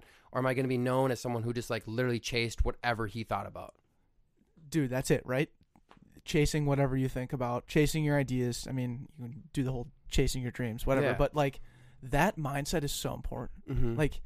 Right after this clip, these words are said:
Speaker 2: you can only truly understand the precautions or the, you can only truly evaluate your ideas if you do them.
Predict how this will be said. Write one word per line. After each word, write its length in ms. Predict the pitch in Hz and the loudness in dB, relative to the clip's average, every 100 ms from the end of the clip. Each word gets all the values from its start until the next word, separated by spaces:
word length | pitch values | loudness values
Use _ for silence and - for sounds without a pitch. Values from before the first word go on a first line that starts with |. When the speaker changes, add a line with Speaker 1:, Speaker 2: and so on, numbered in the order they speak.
| - - - - - - - - - - - | -12 -20 -20 -20 -20 -20 -20 -20 -20 -16 -2
Speaker 2:
you 160 | 165 | 0
can 200 | - 190 - | 2 0 2
only 440 | 160 170 175 180 | 4 4 2 0
truly 480 | 165 - 156 156 165 | -2 -2 0 2 2
understand 640 | 147 143 - 135 127 139 143 _ _ _ _ _ _ _ | 0 -2 -4 -4 -4 -4 -6 _ _ _ _ _ _ _
the 600 | - 139 131 127 120 117 - - | -6 -2 -2 -4 -8 -12 -10 -6
precautions 760 | 139 - 135 139 - 139 127 | -4 0 2 2 2 -2 -2
or 80 | 127 | -4
the, 240 | 120 120 - _ | -4 -8 -10 _
you 140 | 151 | -6
can 160 | 143 160 | -2 2
only 160 | 185 214 | 6 8
truly 300 | - 196 180 | 10 10 10
evaluate 680 | 127 123 127 139 143 147 - | 6 4 4 6 4 4 0
your 280 | 143 131 131 | -2 0 2
ideas 460 | 120 120 123 127 | 0 0 0 0
if 140 | 120 - | -2 -6
you 100 | 113 | -6
do 160 | 98 | -4
them. 200 | 64 62 | -4 -6